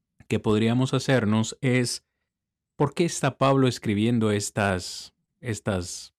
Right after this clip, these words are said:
palabras o estas líneas o este texto? ¿Qué estaba sucediendo, eh,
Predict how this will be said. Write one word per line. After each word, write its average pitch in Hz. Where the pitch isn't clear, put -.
palabras 117
o 101
estas 101
líneas 131
o 95
este 104
texto? 139
¿Qué 143
estaba 131
sucediendo, 107
eh, 92